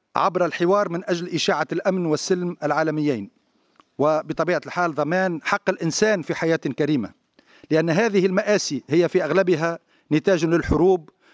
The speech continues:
والنزاعات التي هي أولًا وأخيرًا من فعل، مع الأسف، وصنع البشر. ونؤكد في هذا السياق على دور الدبلوماسية البرلمانية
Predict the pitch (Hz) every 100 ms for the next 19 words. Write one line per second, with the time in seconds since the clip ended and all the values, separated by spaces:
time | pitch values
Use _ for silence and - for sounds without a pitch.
0 | _ 160 196 185 160 156 185 185 - -
1 | _ 147 165 165 170 165 185 - 262 226
2 | 175 160 160 135 170 165 156 - _ _
3 | _ 147 160 220 175 151 120 _ 123 127
4 | 147 139 180 143 139 143 190 180 123 -
5 | 143 139 147 147 113 _ _ _ _ -
6 | - - - - 185 220 233 214 185 220
7 | 208 196 - 165 127 147 160 196 190 170
8 | 180 180 175 196 170 175 165 175 190 220
9 | 214